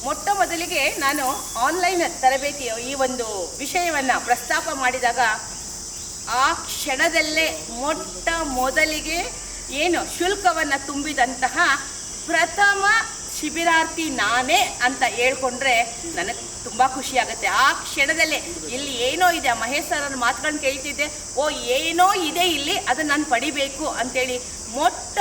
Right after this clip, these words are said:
ಮೊದಲಿಗೆ ಶುಲ್ಕವನ್ನ ತುಂಬಿ ನೋಂದಾಯಿಸಿಕೊಂಡ ಶಿಬಿರಾರ್ಥಿ ನಾನೇ ಆಗಿದ್ದೇನೆ. ಅಂದ್ರೆ ಇದು ಹೆಮ್ಮೆ ಜೊತೆಗೆ ಅಹಂಕಾರ ಅಲ್ಲ, ಅಹಂ ಅಲ್ಲ, ಅಲ್-, ಆ ಒಂದು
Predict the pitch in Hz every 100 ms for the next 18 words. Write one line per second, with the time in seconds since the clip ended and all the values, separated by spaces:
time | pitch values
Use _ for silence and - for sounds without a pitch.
0 | 392 339 285 330 320 320 320 302 294 311
1 | 302 269 269 349 403 370 339 - - 254
2 | 269 302 320 339 320 320 277 294 269 277
3 | - - 302 285 285 262 254 262 254 -
4 | - 202 247 208 294 359 302 233 208 202
5 | 190 170 269 240 226 196 196 220 269 294
6 | 339 - - - 233 269 254 226 185 226
7 | 294 330 320 302 208 - 294 339 277 240
8 | 147 - - - - 214 320 359 226 247
9 | 262 262 269 269 262 247 -